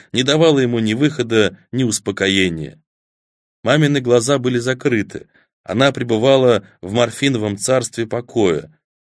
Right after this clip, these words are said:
То, что казалось ей очередным приступом серповидно-клеточной анемии, ещё одним вошедшим в привычку приступом боли, который следует переждать, оказалось на поверку лимфомой. И когда врачи это выяснили,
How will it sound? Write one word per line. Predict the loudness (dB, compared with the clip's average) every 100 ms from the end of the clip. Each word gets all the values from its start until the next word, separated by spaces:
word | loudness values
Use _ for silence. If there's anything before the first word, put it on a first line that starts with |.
| 0
То, | 2 2
что | 0
казалось | -4 0 0 0 0
ей | 0
очередным | 0 -2 -4 -2 -4
приступом | -4 -6 -6 -4 -2 -2 -6 -12
серповидно-клеточной | -6 -4 0 0 0 -2 -4 -2 -2 -4 -4 -6 -4
анемии, | -2 -2 -2 -2 -2 -2 -4 -10 _ -4
ещё | -2 2 2
одним | 0 -2
вошедшим | 0 -2 -2 -2 -4
в | -6
привычку | -4 -2 -2 -2 -6
приступом | -4 -4 -4 -6 -6 -2
боли, | 0 2 0 -2 -8 _
который | -6 -2 -2
следует | 0 0 0 0 0
переждать, | -2 -2 0 0 0 -6 _ _ _ -12
оказалось | -4 0 0 0 -2
на | -2
поверку | 0 2 0 0 -2
лимфомой. | 0 -2 -2 0 0 0 -8 -14 _ _ _
И | -8
когда | -4 0
врачи | 0 0 -2 -4
это | -2 -2
выяснили, | -2 0 0 0 -2 2 0